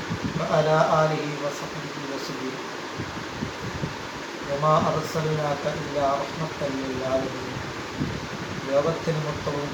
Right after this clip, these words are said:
കാരുണ്യമായിട്ടാണ് സയ്യിദുനാ മുഹമ്മദ് റസൂലുള്ളാഹി സ്വല്ലല്ലാഹു അലൈഹി വസല്ലമ തങ്ങളെ അല്ലാഹു തആല ഈ ഭൂലോകത്തിലേക്ക് നിയോഗിച്ചിട്ടുള്ളത്. കാഫിരീങ്ങൾക്ക്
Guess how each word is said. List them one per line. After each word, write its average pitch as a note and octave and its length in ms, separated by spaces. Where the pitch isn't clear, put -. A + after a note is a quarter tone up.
കാരുണ്യമായിട്ടാണ് C#3 1040
സയ്യിദുനാ C3+ 440
മുഹമ്മദ് C#3 560
റസൂലുള്ളാഹി C3 760
സ്വല്ലല്ലാഹു E3+ 640
അലൈഹി E3+ 220
വസല്ലമ E3 420
തങ്ങളെ D3+ 360
അല്ലാഹു D3 340
തആല C#3+ 340
ഈ - 20
ഭൂലോകത്തിലേക്ക് D#3+ 1000
നിയോഗിച്ചിട്ടുള്ളത്. C#3+ 680
കാഫിരീങ്ങൾക്ക് D3+ 920